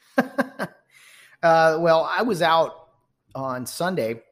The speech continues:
went into the Claremont area, had some, uh, things are open, opening, we'll say. And, you know, we, a few establishments had some, uh, early dinner, and it's hilarious, some of the cosmetic theater you see, like,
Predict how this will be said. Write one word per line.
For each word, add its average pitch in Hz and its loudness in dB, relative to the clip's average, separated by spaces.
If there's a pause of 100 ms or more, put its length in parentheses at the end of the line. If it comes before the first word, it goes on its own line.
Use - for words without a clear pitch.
(600)
went 131 -6
into 113 -6
the - -20
Claremont 113 -8
area, 113 -6
had 104 -10
some, 98 -10
uh, 92 -10
things 127 -6
are 104 -6
open, 127 -4
opening, 120 -2
we'll 127 -8
say. 127 -2 (540)
And, 190 2
you 247 0
know, 208 2
we, 254 -4 (220)
a - -10
few 175 0
establishments 156 0
had 139 2
some, 127 -4
uh, 110 -4
early 131 0
dinner, 135 -2
and 131 0 (540)
it's 240 4
hilarious, 165 4
some 143 0
of 123 -2
the 123 -2 (100)
cosmetic 127 0
theater 120 0
you 107 -4
see, 135 -2
like, 117 -2